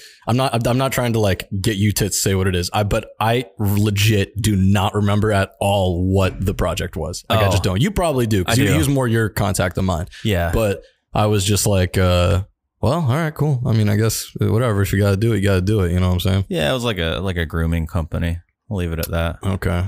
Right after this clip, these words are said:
Speaker 1: Well, yeah, we can, we can leave it at that. Um, Chris, so I'm, I'm disappointed that I missed Alan, but it is the first pod of the year.
Speaker 2: It is.
Speaker 1: Uh, I'm, I'm, I'm here a little late, but I think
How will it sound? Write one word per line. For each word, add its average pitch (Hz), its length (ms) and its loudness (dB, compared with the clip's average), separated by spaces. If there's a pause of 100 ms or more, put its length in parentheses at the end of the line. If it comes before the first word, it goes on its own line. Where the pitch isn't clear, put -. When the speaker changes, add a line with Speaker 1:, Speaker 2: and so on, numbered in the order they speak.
Speaker 1:
Well, 95 240 0
yeah, 90 200 2
we 101 100 -2
can, 104 120 -6
we 104 80 0
can 98 120 0
leave 92 140 2
it 95 80 -2
at 92 120 -4
that. 95 300 0
Um, 127 240 0 (160)
Chris, 120 380 -2 (540)
so 123 180 0
I'm, 120 180 0 (120)
I'm 120 80 0
disappointed 170 380 0
that 135 80 2
I 123 60 0
missed 117 300 0
Alan, 104 420 2
but 107 260 0
it 117 120 2
is 139 160 0
the 131 80 -2
first 117 260 -2
pod 104 220 0
of 101 80 0
the 98 100 2
year. 95 340 4
Speaker 2:
It 101 100 -2
is. 95 260 -2
Speaker 1:
Uh, 104 160 2
I'm, 110 200 0
I'm, 113 200 0
I'm 110 180 0
here 151 140 0
a 147 40 0
little 117 240 0
late, 104 220 0
but 104 120 0
I 113 80 2
think 175 400 -4